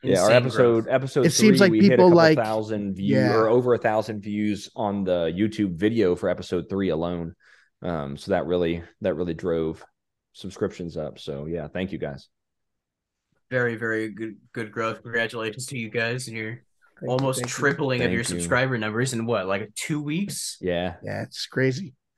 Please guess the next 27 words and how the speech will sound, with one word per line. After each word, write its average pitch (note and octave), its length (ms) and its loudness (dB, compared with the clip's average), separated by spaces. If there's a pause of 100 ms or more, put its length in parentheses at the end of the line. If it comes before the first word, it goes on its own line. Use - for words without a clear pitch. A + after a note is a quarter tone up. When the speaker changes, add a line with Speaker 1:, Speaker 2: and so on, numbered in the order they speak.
(120)
Speaker 1:
Yeah, F2+ 220 -2
this F#2 120 -2
is, G2 140 -4
Speaker 2:
Insane. A#2+ 280 -2
Speaker 1:
this A2+ 180 0
is, B2 60 -6
we're A#2 120 0
coming A#2+ 220 -2
up A#2 160 -2
on G#2+ 80 0
a G2 60 -2
month G2 340 -2 (540)
of F2+ 340 0
doing F#2 220 -2
the F#2 60 -4
show. F#2+ 440 -4 (1300)
But D2 300 -8 (340)
Speaker 3:
Yeah. C3 80 -8
Speaker 1:
Speaking E3 480 4
of F2+ 380 2 (120)
subscribers, A2 1200 0 (120)
that A#2 220 0
leads G#2+ 180 0
us G2 140 -8
into F#2+ 160 -2
my F#2 140 -4
final F#2 560 -6